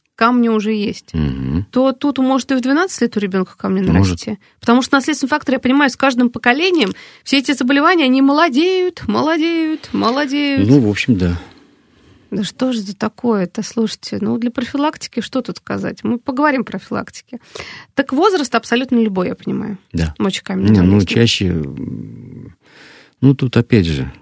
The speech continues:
Speaker 2: какие есть провоцирующие факторы. М, менее активные кто? То есть вот, э, как
Speaker 1: Так.
Speaker 2: причина ещё камнеобразования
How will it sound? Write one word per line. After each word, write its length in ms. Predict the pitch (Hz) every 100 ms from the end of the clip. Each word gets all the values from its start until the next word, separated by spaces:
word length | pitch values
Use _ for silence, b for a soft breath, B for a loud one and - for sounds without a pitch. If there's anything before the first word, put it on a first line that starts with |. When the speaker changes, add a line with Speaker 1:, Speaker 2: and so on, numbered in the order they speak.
| _ _
Speaker 2:
какие 380 | - 76 101 92
есть 220 | 82 82
провоцирующие 680 | - 78 76 - 78 71 -
факторы. 500 | - - - 80 82 - _ _ _ _ _ _ _ -
М, 460 | 85 82 82 73 87 117
менее 300 | 127 113 98
активные 520 | - 95 82 76 73
кто? 340 | - 85 67 b b b b b -
То 80 |
есть 180 | 92 -
вот, 240 | 92 85 -
э, 440 | - 82 76 69 76 -
как 380 | - 85 - - - _ _ _ B B B B B B B B B B _ -
Speaker 1:
Так. 200 | 233 - B B B B B B -
Speaker 2:
причина 520 | 82 - 85 73 65
ещё 320 | 65 - 69
камнеобразования 1120 | - 69 67 67 76 76 85 113 98 71 62